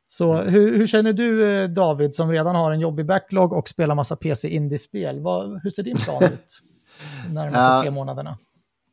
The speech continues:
Speaker 2: nej, men det är väl bara lite så här casual. Nu, nu vart det ju Enshrouded, eh, nu tog ju det så mycket plats, eh, för det var så jävla kul. Eh, men i stort sett så är, väntar jag in med de storspelen som kommer i februari då.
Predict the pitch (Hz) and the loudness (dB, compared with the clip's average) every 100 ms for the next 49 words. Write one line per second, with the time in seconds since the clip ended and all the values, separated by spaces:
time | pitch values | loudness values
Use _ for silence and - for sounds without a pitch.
0 | _ 135 135 143 143 156 160 165 170 175 | _ -2 2 4 4 4 4 2 2 0
1 | 180 180 151 147 139 143 131 135 - 123 | 0 2 4 4 2 -2 -2 -2 0 -2
2 | 120 135 120 120 131 135 127 139 143 143 | 0 -2 -2 -2 -2 -4 -6 -4 -2 -2
3 | 131 131 131 131 123 120 110 113 113 - | -2 -2 -2 -2 -2 -2 -2 -2 -4 -2
4 | 127 120 110 107 107 85 71 52 _ _ | -2 -2 -4 -4 -4 -8 -10 -16 _ _
5 | _ _ 135 123 117 120 113 117 120 107 | _ _ -8 -8 -4 -4 -4 -2 -2 -4
6 | 107 104 - 101 104 - - - 113 110 | -6 -8 -10 -6 -6 -6 -8 -6 -4 -4
7 | 107 101 110 110 101 98 101 95 95 92 | -4 -6 -10 -10 -8 -8 -6 -6 -8 -8
8 | 135 123 113 _ _ - - _ _ _ | -6 -6 -10 _ _ -20 -20 _ _ _
9 | 120 120 120 123 123 123 120 143 139 147 | -4 -2 0 0 0 0 -2 -2 2 4
10 | 143 143 139 143 143 147 147 180 - 156 | 4 2 0 -2 -2 -2 -2 -2 0 2
11 | 147 131 143 131 123 117 156 147 127 120 | 2 0 0 0 0 0 0 0 0 0
12 | 113 104 104 113 110 107 98 - 135 131 | -2 -4 -6 -6 -4 -6 -8 -4 -2 -2
13 | 110 - 104 98 113 123 117 107 104 - | -4 -6 -6 -4 -4 -2 -2 -4 -6 -8
14 | 110 107 101 101 101 101 104 117 101 98 | -8 -6 -4 -4 -4 -2 -2 -2 -4 -6